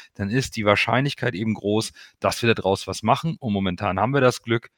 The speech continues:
dass wir auch richtig stehen. Und diesmal war's sogar ein, ein Mittelfeldspieler und nicht der Stürmer, was auch gut ist. Und dann ist er drin. Und dann schauen wir doch wirklich mal,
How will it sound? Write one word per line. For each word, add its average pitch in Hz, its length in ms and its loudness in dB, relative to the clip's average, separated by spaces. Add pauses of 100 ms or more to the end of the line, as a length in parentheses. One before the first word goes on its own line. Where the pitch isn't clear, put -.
(160)
dass - 220 -12
wir 58 80 -10
auch - 140 -12
richtig 135 300 -4
stehen. 113 400 0
Und 95 140 -8
diesmal 95 320 -2
war's 87 160 0
sogar 82 300 -2
ein, 65 320 -14
ein 71 380 -14
Mittelfeldspieler 123 680 2
und 104 100 4
nicht 98 140 -4
der 95 80 -2
Stürmer, 127 420 2
was 113 140 0
auch 92 200 -10
gut 110 160 -10
ist. 98 200 -10 (880)
Und 110 60 2
dann 107 140 4
ist 104 140 2
er 98 100 4
drin. 143 400 4 (500)
Und 110 120 -2
dann 110 120 6
schauen 120 240 4
wir 139 80 2
doch 110 200 6
wirklich 143 280 2
mal, 120 560 6